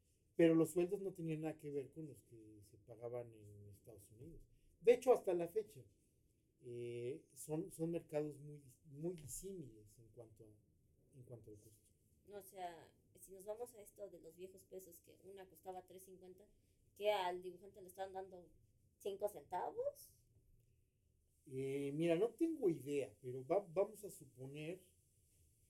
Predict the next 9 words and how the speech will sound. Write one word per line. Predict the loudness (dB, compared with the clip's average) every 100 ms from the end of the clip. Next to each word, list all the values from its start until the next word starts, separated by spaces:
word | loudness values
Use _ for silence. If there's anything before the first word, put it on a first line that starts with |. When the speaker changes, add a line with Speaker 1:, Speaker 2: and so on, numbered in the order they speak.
| _ _ _ _ _ _
Speaker 1:
que, | -2 2 2 2 0 -2 -2 -2 -4 -8 -18 -4
por | -2
decirte | -2 -8 -12 -4 0
algo, | 2 0 -4 -10 -14 _ _ _ _ _ _ _
por | -6 -2
todos | 6 10 12 12 12
los, | 10 0 0
los | -8 -10 -8
cartones, | -12 -8 -4 -4 -4